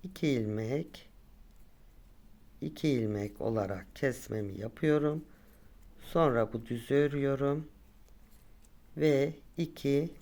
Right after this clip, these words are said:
düz. Yine arka sırayı örüp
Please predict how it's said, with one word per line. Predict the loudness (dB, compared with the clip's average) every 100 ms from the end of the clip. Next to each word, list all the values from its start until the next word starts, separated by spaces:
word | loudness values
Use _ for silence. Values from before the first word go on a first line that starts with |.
| -6
düz. | -2 -2 -4 -12 -20 -20 -20 -20 -20 -6
Yine | 4 6 6 6 2 4
arka | 4 4 0
sırayı | -2 0 0 0 -2 2
örüp | 4 4 4 2